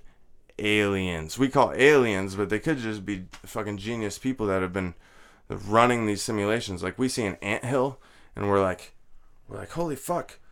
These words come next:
I wonder what they're doing on that anthill." You see all these crazy-ass ants running around.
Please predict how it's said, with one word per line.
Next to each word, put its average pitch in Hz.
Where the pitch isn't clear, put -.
I 113
wonder 143
what 143
they're 139
doing 139
on 127
that 117
anthill." 123
You 101
see 160
all 143
these 135
crazy-ass 127
ants 147
running 117
around. 123